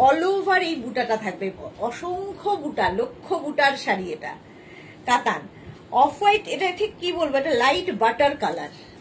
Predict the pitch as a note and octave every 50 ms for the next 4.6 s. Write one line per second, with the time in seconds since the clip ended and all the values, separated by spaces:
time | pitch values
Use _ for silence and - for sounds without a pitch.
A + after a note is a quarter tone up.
0 | - - - A3+ B3+ D4+ E4 F#4 F#4+ F#4+ F4 A3+ G3 G3 G3+ - - A3 G#3+ G#3+
1 | - F3+ D3+ D3 A#2+ G2 - - - - - - - - - - - G3 F#3+ -
2 | B3 A#3+ A#3+ - - D#3 C#3+ - - - - - - - - - - - - -
3 | - - - - - - - - - - - - - - - - B3 B3+ A#3+ D4
4 | D4 C4+ A#3+ B3+ C4+ C4+ C4+ A3 A3 B3 C4+ C#4